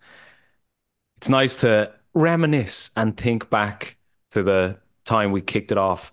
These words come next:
And I remember I was terrified, absolutely terrified.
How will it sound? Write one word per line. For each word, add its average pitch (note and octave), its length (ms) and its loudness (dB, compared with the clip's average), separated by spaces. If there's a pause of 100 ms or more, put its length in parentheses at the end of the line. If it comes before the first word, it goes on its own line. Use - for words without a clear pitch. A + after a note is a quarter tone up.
(400)
And C#3 120 0
I F#3+ 60 2
remember A#2 460 0
I G2 140 -2
was G2 420 -6 (960)
terrified, F2+ 840 -2 (300)
absolutely F#2 1160 -2
terrified. F2 540 -2